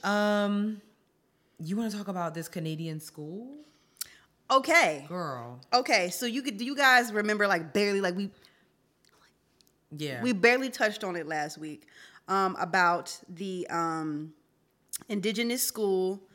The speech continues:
Speaker 2: that, uh, had found a bunch of, no, it was a Catholic school that
Speaker 1: Mm-hmm.
Speaker 2: had found, that, that had a bunch of Indigenous youth buried underneath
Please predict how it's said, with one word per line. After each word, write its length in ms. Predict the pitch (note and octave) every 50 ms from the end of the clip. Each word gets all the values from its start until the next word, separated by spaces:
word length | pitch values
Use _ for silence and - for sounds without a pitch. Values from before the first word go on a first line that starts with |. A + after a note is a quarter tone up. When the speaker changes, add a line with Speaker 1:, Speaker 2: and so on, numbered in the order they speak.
| _ _ _ _ _ _ _ -
Speaker 2:
that, 600 | E3+ F#3+ F#3+ F#3 F#3 F#3 F#3 - - - - - - _ _ _ -
uh, 680 | - F#3 F3+ F3+ F3+ F3 F3 E3+ E3 E3 D#3+ D#3 C3+ - - - _ _ _ _ _ _ _ _ -
had 180 | - G#3 G3+ G3+
found 440 | - G#3+ F#3 F3+ F3 E3+ E3+ E3+ - - _ _ _ _ _ _ _ _ _ _ _ _ _ _ _ _ _ _ _ _ _ _ _ _ _ _ _ _ _ _ _ -
a 80 | F3+
bunch 360 | F3 D3+ - A3+ A#3+ A3+ - C4
of, 160 | A3+ G3+ G3 - - _ _ _ _ _ _ _ _ -
no, 380 | F#3 F3 F#3 F3+ D#3+ D#3 - - _ -
it 20 |
was 100 | F#3+ F#3+
a 60 | G3
Catholic 400 | - - B3+ C4 C#4+ - A#3+ A3+
school 240 | - - - G3+ F#3
that 80 | F#3 F3 F3
Speaker 1:
Mm-hmm. 60 | F#3
Speaker 2:
had 60 | B2+ B2
found, 320 | F#3+ F3 E3+ E3 E3 - - - _ _ _ _ _ _ _ _ _ -
that, 240 | G3 F#3+ - -
that 180 | F#3+ F#3+ F#3 F3
had 240 | E3+ F#3+ F3+ E3+ - -
a 40 | E3
bunch 300 | D#3 - G#3 G#3+ F#3+ -
of 180 | G#3+ G3 E3+ - - - -
Indigenous 600 | G3+ G3+ F3+ G3 G#3 G3 G#3+ G3+ G3 F#3 - -
youth 340 | G3 G#3 G#3 F#3 E3+ - - - _ - - - - _ _ -
buried 520 | D#3+ C#3+ G#3 G#3+ A3 G#3+ G3 F#3+ F#3 F3+ -
underneath 760 | - F#3+ F#3+ F#3 F#3 F3+ F#3 F#3 F3+ F3+ E3+ F3 - - -